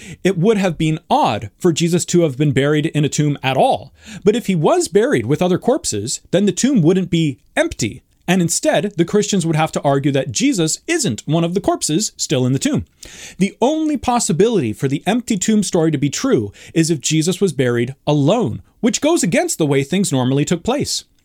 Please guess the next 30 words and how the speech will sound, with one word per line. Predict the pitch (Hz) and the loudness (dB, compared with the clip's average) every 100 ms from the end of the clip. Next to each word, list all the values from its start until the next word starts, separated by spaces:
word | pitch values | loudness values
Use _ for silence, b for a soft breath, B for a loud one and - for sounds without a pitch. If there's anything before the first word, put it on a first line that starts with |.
| B B B - | B B B -4
A | |
criminal | 180 - 339 294 180 | -2 0 0 0 2
who | 190 | 2
has | 190 185 | 2 0
been | 170 156 | -2 0
crucified | - 349 202 151 107 113 143 B 233 139 | 2 2 0 -2 -2 -2 -6 B -8 0
wouldn't | 214 349 214 | 2 2 0
have | 180 185 | 0 0
been | 202 | 2
buried | 233 240 185 | 2 2 0
at | |
all, | 214 302 110 B 180 | 2 0 -2 B -2
nonetheless | 170 330 370 165 135 320 160 | 2 2 2 2 2 0 -2
in | - 175 | -2 -2
a | 131 | -2
freshly | - 135 254 - 190 170 | -4 0 0 0 0 2
made | 143 170 190 | 2 2 0
and | 147 170 | -2 0
unused | 156 165 143 240 196 196 - - | 0 2 4 4 2 0 -4 -2
tomb. | 330 101 - _ B B B | -2 -2 -6 _ B B B
So | - 240 | -4 0
again, | 233 311 147 - | 2 0 0 -2
I | 175 | -2
can | 175 220 | 0 0
understand | 320 302 - 190 190 | 0 0 0 0 2
why | 165 | 0
some | 151 - 175 180 185 B | 0 0 2 0 -2 B
would | 170 156 | 2 2
be | 160 | 0
skeptical | - - 339 - - 113 | -2 -2 -4 -4 -8 -10